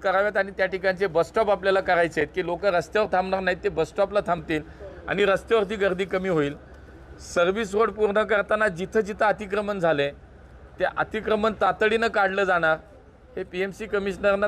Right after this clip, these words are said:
तशा सूचना आम्ही दिल्यात. पीसीएमसीच्या हद्दीत असेल तर तिथलं त्यांनी केलं पाहिजे. पीएमआरडीच्या हद्दीत जर कुठं अतिक्रमण आहे सर्व्हिस रस्त्यांचं, कारण सर्व्हिस रस्त्यावरती अतिक्रमण झाल्यामुळे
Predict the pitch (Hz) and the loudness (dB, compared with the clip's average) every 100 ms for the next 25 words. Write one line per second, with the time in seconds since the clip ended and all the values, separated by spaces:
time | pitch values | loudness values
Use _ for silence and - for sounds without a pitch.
0 | 190 170 196 185 160 214 202 196 156 139 | 0 0 -2 -4 -4 0 0 0 2 2
1 | 135 - - - - - - 175 165 214 | 2 -2 -20 -18 -18 -20 -14 -12 -6 -4
2 | 208 185 190 196 180 208 190 208 185 214 | -4 -4 0 2 0 0 0 -2 -2 -4
3 | 180 160 208 190 175 202 185 196 190 180 | -6 -6 -4 0 0 0 0 2 2 2
4 | 156 165 - 180 202 220 226 214 226 185 | 2 0 -2 0 2 2 2 0 0 0
5 | 185 208 208 196 190 175 185 180 185 180 | -2 -4 -4 0 0 0 -2 -4 -2 2
6 | 165 143 - - - - - - 180 180 | 2 2 -4 -20 -20 -20 -20 -4 2 2
7 | 220 190 202 - 190 165 156 127 - - | 0 0 -2 2 0 2 0 0 -4 -20
8 | - - - - - - - 139 156 180 | -20 -20 -20 -20 -20 -20 -4 -2 0 -4
9 | 143 120 - - - - 165 160 220 220 | -10 -16 -18 -20 -18 -2 2 2 0 -2
10 | 233 202 - 220 190 233 196 214 214 214 | -2 -2 0 0 2 0 0 -2 -4 -4
11 | 214 185 175 170 151 139 | 0 2 2 2 2 0